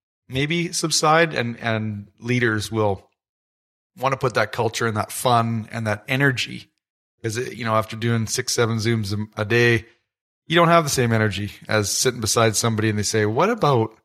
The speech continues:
maybe if we move this over there, that would happen?" You know, like, and I'm talking about just business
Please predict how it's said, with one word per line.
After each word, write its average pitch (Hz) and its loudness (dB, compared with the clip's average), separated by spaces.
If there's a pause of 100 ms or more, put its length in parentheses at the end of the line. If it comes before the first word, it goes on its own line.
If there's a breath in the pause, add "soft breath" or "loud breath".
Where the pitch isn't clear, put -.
(640)
maybe 226 -2
if - -4
we 127 2
move 139 4
this 165 2
over 113 4
there, 120 4 (380)
that 143 -2
would 175 -2
happen?" 95 -2 (400)
You 113 -6
know, 123 2
like, 117 4
and 117 4
I'm 110 0
talking 123 4
about 110 0
just 104 -4 (180)
business 107 -2